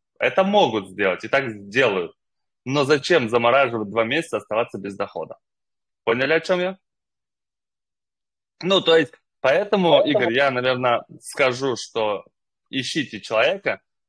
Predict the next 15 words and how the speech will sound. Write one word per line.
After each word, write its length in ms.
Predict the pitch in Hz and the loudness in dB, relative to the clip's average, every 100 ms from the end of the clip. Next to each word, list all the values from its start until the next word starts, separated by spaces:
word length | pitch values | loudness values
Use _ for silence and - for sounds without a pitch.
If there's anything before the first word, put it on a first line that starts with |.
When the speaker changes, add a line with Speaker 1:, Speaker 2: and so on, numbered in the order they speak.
| _ | _
Speaker 1:
грамотного, 760 | 107 123 143 165 151 - 104 101 | -6 0 2 4 0 -2 -8 -8
хотя 220 | 117 175 | -6 -6
бы 100 | 151 | -6
просто 340 | 165 185 - | -4 -4 -4
пять-десять 640 | - 160 143 120 139 117 110 | -2 0 0 -2 -4 -6 -10
минут 340 | 117 135 131 | -6 -6 -8
с 60 | - | -10
ним 160 | 107 | -6
пообщайтесь, 580 | 101 104 104 127 113 95 | 0 0 0 -2 -2 -4
чтобы 260 | - 101 131 | -10 -4 -2
он 80 | 135 | -2
мог 200 | 131 113 | -4 0
давать 280 | 117 127 | 2 2
такие 300 | 113 - 123 | -2 -4 -2
советы. 560 | 107 113 104 110 101 92 | -2 -4 -2 -2 -4 -8